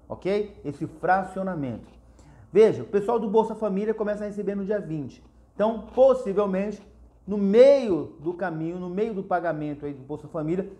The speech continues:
deve sair o calendário unificado, como eu já falei pra vocês anteriormente em um outro vídeo. Agora, eu vou deixar com você um vídeo muito importante do nosso presidente da Caixa Econômica Federal, Pedro Guimarães,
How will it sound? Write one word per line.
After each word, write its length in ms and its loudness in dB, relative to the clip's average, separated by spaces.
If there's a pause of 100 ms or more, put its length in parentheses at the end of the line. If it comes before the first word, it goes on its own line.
deve 280 2
sair 140 0
o 40 0
calendário 420 2
unificado, 600 0 (160)
como 160 0
eu 80 0
já 160 4
falei 300 0
pra 100 -6
vocês 500 -4 (320)
anteriormente 920 0 (320)
em 100 -2
um 60 -2
outro 220 0
vídeo. 400 -8
Agora, 600 4 (200)
eu 100 -2
vou 120 -2
deixar 240 -2
com 100 -6
você 220 -4
um 80 -6
vídeo 480 -6 (360)
muito 300 0
importante 640 0 (240)
do 120 0
nosso 300 4
presidente 640 -4 (140)
da 140 -4
Caixa 300 -6
Econômica 360 -10
Federal, 600 -2
Pedro 220 2
Guimarães, 560 -4